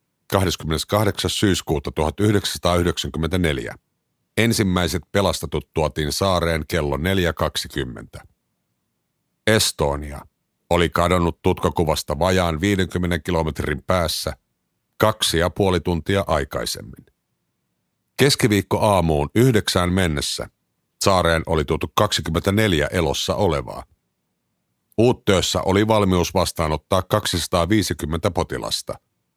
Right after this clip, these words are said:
Siitä olisi mielellään selvitty, mutta kello yhdeksän jälkeen helikoptereista kannettiin vain menehtyneitä.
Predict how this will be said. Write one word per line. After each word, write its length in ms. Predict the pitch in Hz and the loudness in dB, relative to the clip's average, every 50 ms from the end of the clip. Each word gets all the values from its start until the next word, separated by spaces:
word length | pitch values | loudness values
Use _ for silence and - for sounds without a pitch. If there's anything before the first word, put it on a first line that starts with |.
| _ _ _ _ _ _ _ _ _ _ _ _ | _ _ _ _ _ _ _ _ _ _ _ _
Siitä 360 | - - 107 113 117 - 95 - | -4 0 0 0 2 0 -2 -2
olisi 280 | - 82 80 82 - 107 | -2 -2 -2 -2 -2 -2
mielellään 600 | 95 101 110 110 98 85 80 80 82 92 98 95 | 0 0 2 2 2 2 0 0 0 0 -2 -2
selvitty, 640 | 90 - 101 87 78 71 67 60 - _ _ - - _ _ _ _ _ _ - | -2 -2 -2 0 0 -2 -4 -8 -10 _ _ -18 -18 _ _ _ _ _ _ -6
mutta 160 | 76 - - | -6 -4 -2
kello 280 | - 98 92 90 87 | 0 2 2 2 2
yhdeksän 540 | 92 117 123 117 104 113 - - - 87 85 | 4 4 4 4 4 2 0 0 -2 0 2
jälkeen 460 | 92 98 95 85 78 - 87 85 78 | 2 2 2 2 0 0 -2 -2 0
helikoptereista 840 | 71 80 101 110 107 98 - 92 - - - 92 85 92 85 - - 90 | 0 0 2 2 2 2 0 -2 -2 -2 -2 0 0 0 0 0 -4 -2
kannettiin 680 | - - 85 78 85 80 - _ - 80 78 85 85 | -2 -2 0 0 -2 -4 -4 _ -4 -4 -4 -2 -2
vain 260 | 87 95 95 95 95 | 0 0 0 0 0
menehtyneitä. 920 | 95 95 92 80 73 69 - - - - 69 60 53 50 - - - - | -2 -2 -2 -2 -2 -4 -6 -6 -10 -10 -8 -8 -10 -10 -12 -14 -16 -20